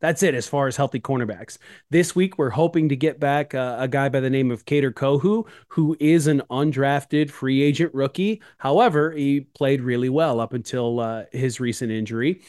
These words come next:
Um, I believe, I can't remember the site, so I apologize for this, but he was ranked tenth out of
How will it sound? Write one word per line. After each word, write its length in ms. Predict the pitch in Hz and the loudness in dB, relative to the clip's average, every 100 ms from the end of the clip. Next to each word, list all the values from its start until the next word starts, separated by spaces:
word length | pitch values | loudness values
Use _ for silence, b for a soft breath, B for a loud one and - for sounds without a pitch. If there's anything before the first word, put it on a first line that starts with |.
| B B - | B B -10
Um, 240 | 117 120 123 | -6 -6 -4
I 140 | 135 | -2
believe, 600 | 135 131 151 170 160 135 | -2 0 2 2 2 0
I 100 | 127 | -6
can't 220 | 127 170 151 | -6 -4 -2
remember 300 | 147 143 139 | 0 0 -2
the 120 | 135 | -2
site, 340 | - 127 151 | -4 -4 -4
so 120 | - | -4
I 80 | 117 | -6
apologize 500 | 110 131 127 131 123 | -6 -6 -4 -6 -8
for 100 | - | -6
this, 200 | 135 143 | -6 -4
but 120 | 135 | -4
he 80 | 123 | -4
was 180 | 127 113 | -4 -4
ranked 360 | 135 135 127 B B B - | -2 -2 -4 B B B -4
tenth 340 | 180 175 156 - | 0 2 0 -4
out 200 | 135 139 | -2 0
of 160 | 127 | -2